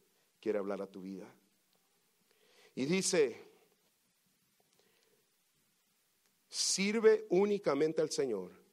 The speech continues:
Pero si te niegas a servir al Señor, si tú no quieres servir a Dios, quieres negarle,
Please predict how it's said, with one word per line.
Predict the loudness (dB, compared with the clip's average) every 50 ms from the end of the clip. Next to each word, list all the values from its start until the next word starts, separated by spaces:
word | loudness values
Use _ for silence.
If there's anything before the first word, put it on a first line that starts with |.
| _ _ _ _ _ _ _ _ _ _ _
Pero | 0 2 2 0
si | -4 -6 -4
te | -2 -2 0
niegas | 2 4 4 4 4 2 -2 0
a |
servir | 0 -2 0 2 2 2
al | 2 0
Señor, | 0 -2 -2 0 0 0 0 0 -2 -4 -10 -18 -20 _ _ _ _ _ _ _ _ _ _ _ _ _ _ _ _ _ _ _
si | -10 -10 -10 -2
tú | 2 6
no | 8 8 8
quieres | 8 8 8 8 4
servir | 2 -4 -4 -4 -4 -4
a | -4
Dios, | -2 -2 -2 -2 -4 -8 -14 -18 _ _ _
quieres | -2 0 0 2 2
negarle, | 2 2 2 0 0 0 -2 -10 -14 -16 -18